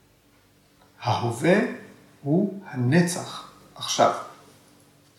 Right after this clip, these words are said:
רגע הוא חסר שינוי ואמיתי." אני רגע עוצר, ביחס לתפיסה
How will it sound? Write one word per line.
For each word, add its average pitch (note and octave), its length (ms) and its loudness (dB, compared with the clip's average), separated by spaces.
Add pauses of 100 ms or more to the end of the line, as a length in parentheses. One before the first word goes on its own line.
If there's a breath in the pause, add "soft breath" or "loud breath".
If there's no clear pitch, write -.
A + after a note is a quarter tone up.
(800 loud breath)
רגע D3 560 8 (460)
הוא C3 140 -6
חסר E3+ 640 6
שינוי D3 540 0
ואמיתי." B2 680 -2 (1200 soft breath)
אני B2+ 100 -4
רגע B2+ 260 4
עוצר, E3+ 440 4 (180)
ביחס C3+ 800 4
לתפיסה D3 800 0